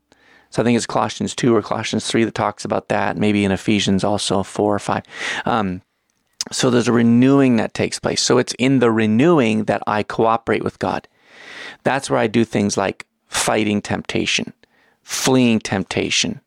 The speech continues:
resisting the devil, putting off hostility and outbursts of anger and, um, drunkenness, and putting on, uh,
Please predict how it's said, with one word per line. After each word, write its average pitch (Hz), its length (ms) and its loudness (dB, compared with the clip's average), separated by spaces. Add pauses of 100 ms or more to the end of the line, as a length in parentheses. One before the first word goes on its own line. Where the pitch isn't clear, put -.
(160)
resisting 110 600 2
the 95 60 2
devil, 87 460 -2 (960)
putting 143 480 2
off 117 680 -2 (580)
hostility 107 1080 0
and 95 240 -2
outbursts 110 500 0
of 104 80 0
anger 98 640 0
and, 98 500 -2 (400)
um, 98 280 0
drunkenness, 98 800 0 (340)
and 110 240 0
putting 131 460 2
on, 107 500 0 (260)
uh, 98 260 0